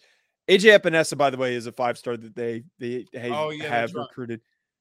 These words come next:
Speaker 1: I, I, though, I, it's a big question, though, that I asked myself, and while I was putting this together, it's, "Why hasn't he been hired away?" The results have been there on a consistent basis, and it's, it's kind of the Jim Leonhard effect, where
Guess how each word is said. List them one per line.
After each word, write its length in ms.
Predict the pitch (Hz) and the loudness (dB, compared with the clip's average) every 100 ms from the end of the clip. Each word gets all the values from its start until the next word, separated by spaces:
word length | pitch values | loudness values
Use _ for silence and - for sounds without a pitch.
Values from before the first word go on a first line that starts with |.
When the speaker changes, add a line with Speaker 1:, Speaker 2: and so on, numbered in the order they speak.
| _ _ _ _ _ _ _ _ - | _ _ _ _ _ _ _ _ -2
Speaker 1:
I, 320 | 151 160 120 - | 0 0 -4 -4
I, 140 | 147 | -2
though, 260 | 156 180 175 | 2 4 6
I, 80 | 160 | 4
it's 320 | 151 156 156 | 2 -6 -6
a 60 | 127 | -10
big 280 | 113 175 | -2 -2
question, 400 | - 175 185 165 | 0 -2 -2 -4
though, 120 | 151 143 | -6 -2
that 120 | 135 | 2
I 120 | 139 | 4
asked 260 | 156 175 151 | 2 0 -8
myself, 400 | 131 - 127 135 | -8 -6 -6 -6
and 80 | |
while 200 | 127 131 135 | -4 -2 0
I 80 | |
was 160 | 131 123 | -2 -6
putting 240 | - 151 | -6 -6
this 180 | 135 120 | -6 -10
together, 480 | 135 131 160 147 127 | -4 0 2 0 -2
it's, 320 | 120 - - - | -6 -8 -12 -14
"Why 380 | 120 120 127 131 | -10 -2 0 2
hasn't 320 | 131 123 123 | 0 -6 -8
he 120 | 131 | -8
been 140 | 123 | -8
hired 260 | 120 131 123 | -6 -6 -4
away?" 300 | 123 127 - _ _ _ | -2 -4 -6 _ _ _
The 120 | 139 | -6
results 480 | 131 117 143 147 - | -6 -2 0 -2 -2
have 140 | 147 | -6
been 180 | 123 139 | -4 -4
there 300 | 127 131 151 | -2 -2 -2
on 120 | 147 127 | -2 -4
a 100 | 120 | -8
consistent 500 | - - 131 123 117 | -10 -12 -12 -12 -8
basis, 400 | 131 - 143 139 | -8 -8 -8 -8
and 80 | |
it's, 180 | 131 - - _ _ _ _ | -10 -10 -20 _ _ _ _
it's 160 | 156 151 | -6 -2
kind 200 | 196 202 | 0 2
of 80 | 190 | 2
the 100 | 165 | -2
Jim 460 | 127 180 165 147 - - | 2 0 0 -8 -12 -8
Leonhard 400 | 135 180 240 151 | -2 -2 0 -4
effect, 400 | - 127 120 - | -4 -6 -6 -6
where 380 | 139 143 135 | -2 0 0